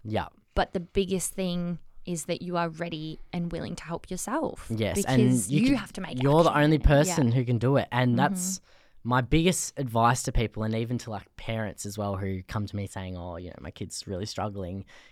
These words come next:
Speaker 1: is you need to try your very, very best, and it can be so hard,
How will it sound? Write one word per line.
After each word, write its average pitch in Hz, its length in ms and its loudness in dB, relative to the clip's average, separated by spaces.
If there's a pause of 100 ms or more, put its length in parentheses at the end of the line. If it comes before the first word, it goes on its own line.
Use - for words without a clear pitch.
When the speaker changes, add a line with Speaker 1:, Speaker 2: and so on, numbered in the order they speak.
Speaker 1:
is 113 240 -6
you 127 120 0
need 147 160 0
to 131 60 -4
try 113 640 0
your 110 260 -6
very, 123 380 -4
very 117 180 -2
best, 101 220 -4
and - 60 -8
it 120 40 -12
can 131 120 -8
be 123 60 -4
so 123 220 -2
hard, 104 440 -2